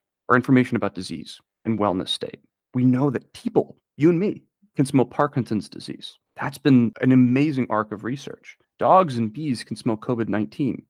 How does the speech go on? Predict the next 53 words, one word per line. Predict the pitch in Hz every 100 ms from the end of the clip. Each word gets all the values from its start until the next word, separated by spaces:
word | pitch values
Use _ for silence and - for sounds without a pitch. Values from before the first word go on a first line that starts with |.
| -
and | 131
who | 180
knows | 170
what | 143 147
else. | 139 - - _ _
So | - 117 -
if | 139
we | 143
complete | 135 127 - 175 170
the | 110
map, | 110 139 95 - _ -
it's | -
not | 160 185 -
only | 160 160
going | 127 123 117
to | 113
include | 104 - 123 113 -
our | 113 117
memories | 113 107 107 101 - - -
and | 110 -
our | 117 110
emotions | 98 92 - - 67 -
and | 135
the | 120
things | - 127 123 110 -
of | 104
beauty | 101 127 120 107 107 -
that | -
we | 120
can | 120
experience | 110 - 120 107
out | 107
in | 101
the | 90
world | 131 123 110
and |
the | 107
opportunity | 107 117 - 127 113 110
and | 104 104
danger | 113 139 120
the | 110
chemical | 123 107 107
world | 95 95 90 -
tells | - 220 90
us, | 50 - - _ -
it's | -
gonna | 151 131
tell | - -
us | 139
about | 113 113
our | 104
own | 110
health, | - - 98 - _